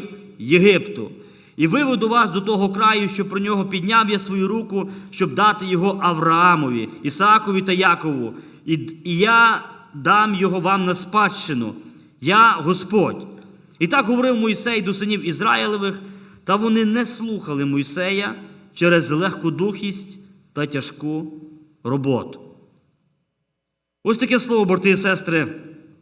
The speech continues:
я зачитав для всіх нас. Я думаю, всі ми з вами, як християни, читаємо Біблію, в тому числі і Старий Заповіт, і знаємо ці біблійні події, коли Бог захотів і в його плані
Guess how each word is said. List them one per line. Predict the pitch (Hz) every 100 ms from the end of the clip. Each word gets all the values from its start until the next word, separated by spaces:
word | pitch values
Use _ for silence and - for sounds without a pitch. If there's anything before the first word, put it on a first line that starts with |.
| _ _
я | 151 160
зачитав | 156 151 165 143
для | 139
всіх | 139 160
нас. | 190 196 190 - - - - _ _ _ _ _ -
Я | 165
думаю, | 202 190
всі | 156 -
ми | 175
з | 165
вами, | 170 165 151
як | 139
християни, | 147 147 175 180 165 151
читаємо | - 151 139 127
Біблію, | 123 190 170 165 135 - - - _ _ _
в |
тому | 180 165
числі | 156 151 156
і | 147
Старий | - 160 156
Заповіт, | 160 - 156 220 - - _ _ _ _ _ _
і | 139
знаємо | 131 214 208 196
ці | 185 180
біблійні | 170 185 208 190
події, | 190 170 156 180 123 101 - - - _ _ _ _
коли | 160 165 160 147 143 139 - - - _
Бог | 143 135 233 240 - - - _ _ _ _ _ -
захотів | 117 156 185 190 240 233 202
і | 156
в |
його | 160 165 180
плані | 190 202 190 175 151 -